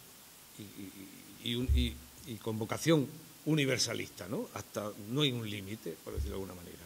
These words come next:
¿no? Y por tanto, yo lo que quiero es agradecer a todos los que hacéis posible esto, porque es que si no el ayuntamiento no podría hacer esto por sí mismo. Sí, puede coger y costear el autobús que tiene que salir el día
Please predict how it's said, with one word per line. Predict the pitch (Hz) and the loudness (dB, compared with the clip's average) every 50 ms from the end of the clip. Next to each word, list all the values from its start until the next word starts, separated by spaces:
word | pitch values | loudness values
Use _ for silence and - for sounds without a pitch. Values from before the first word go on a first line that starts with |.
| 87 | -10
¿no? | 98 175 - - - - - - - - - - - - - - - - - - - - - | -10 -10 -10 -12 -16 -18 -18 -16 -16 -16 -16 -18 -18 -18 -18 -20 -20 -20 -20 -20 -20 -8 -6
Y | - 123 | -6 2
por | - 139 127 127 | 4 6 4 8
tanto, | 131 170 170 175 170 180 190 190 180 185 - - - - - - - 135 117 117 113 - 113 | 8 8 8 8 8 8 6 6 6 2 -6 -16 -16 -18 -18 -12 -8 -6 -4 -4 -4 -4 2
yo | 107 143 | 4 4
lo | 165 175 | 4 4
que | 165 165 143 | 4 2 2
quiero | 151 170 170 | 4 6 6
es | 160 147 | 6 6
agradecer | 143 135 127 131 127 120 107 - 165 185 | 6 6 6 4 4 2 2 2 2 2
a | 160 - | 2 0
todos | - 175 196 208 196 | 0 0 2 2 0
los | 165 - | 0 -2
que | - 127 | -2 -4
hacéis | - - 170 - | -4 -2 -4 -4
posible | - 135 - 156 135 117 - | -4 -2 -2 0 0 -2 -2
esto, | - - - | -4 -4 -4
porque | 123 110 113 | -4 -4 -6
es | - | -6
que | - - 185 160 - | -4 -4 -4 -4 -6
si | - 135 | -6 -8
no | 135 156 175 | -6 -6 -6
el | - | -4
ayuntamiento | 165 139 127 123 123 127 - 110 - | -4 -4 -2 -2 -2 -4 -2 -4 -2
no | 190 151 | -4 -4
podría | 123 - 127 123 123 123 113 | -2 -2 -2 0 0 0 -2
hacer | - - 120 | -2 -4 -4
esto | 127 127 - - 120 113 113 107 107 110 107 107 104 117 | -4 -6 -6 -6 -4 -2 -2 -4 -4 -6 -2 0 0 0
por | 117 110 | 0 -2
sí | - - 110 98 | -4 -4 -4 -6
mismo. | 98 92 85 85 82 - - - - - - - - - - - - - - - - - - - - - - - - - | -6 -8 -10 -12 -14 -16 -20 -20 -20 -20 -20 -20 -20 -20 -20 -20 -20 -20 -20 -20 -20 -20 -20 -20 -20 -20 -20 -18 -16 -10
Sí, | - 101 107 | -8 -8 -6
puede | - - 120 107 107 | -2 -2 -2 0 0
coger | 101 113 101 - 131 131 139 | -2 -4 -2 2 4 4 4
y | 156 | 4
costear | 147 147 113 - - 113 104 110 113 | 2 -2 -2 0 2 2 4 4 4
el | 117 113 | 2 2
autobús | 117 123 120 127 120 139 170 180 175 | 2 2 2 2 2 4 4 4 2
que | - 123 | 0 -2
tiene | - 113 104 104 110 | -2 -2 -4 -4 -4
que | 104 110 | -4 -4
salir | 104 - 120 113 139 170 185 180 | -2 -2 0 2 6 6 8 8
el | 131 110 92 | 8 6 4
día | 104 113 117 120 117 117 120 120 120 120 117 117 117 117 117 120 120 120 120 120 120 120 117 120 117 117 113 | 2 4 6 6 8 8 8 8 8 8 8 8 8 8 8 6 6 6 6 6 6 6 6 6 6 4 2